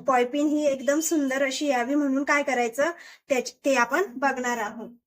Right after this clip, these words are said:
तर बघा, ह्या ठिकाणी मी अशा तिरप्या पट्ट्या कापून घेतल्या आहेत. तर त्या तिरप्या पट्ट्या तुम्हाला कशा कापायच्या मी ते दाखवते पहिले. आपल्याला गोल पायपिंगसाठी तिरप्या पट्ट्या कापाव्या लागतात.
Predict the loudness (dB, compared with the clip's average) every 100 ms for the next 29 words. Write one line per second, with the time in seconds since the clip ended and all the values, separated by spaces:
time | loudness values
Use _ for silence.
0 | _ -2 2 2 2 0 0 -2 -4 -4
1 | -4 -4 -4 -4 -4 -6 -6 -4 -2 -2
2 | -2 -4 -6 -6 -12 _ _ -8 -2 4
3 | 4 2 0 0 -2 -2 -2 -2 -2 -2
4 | -2 -4 -4 -4 -4 -4 -2 -2 -4 -6
5 | -6 -6 -6 -8 -10 -14 -18 _ -12 -6
6 | -6 -4 -2 -2 -2 -6 -6 -8 -8 -6
7 | -6 -6 _ _ _ _ -8 -6 -4 -4
8 | -6 -6 -8 -8 -8 -10 -12 -16 -20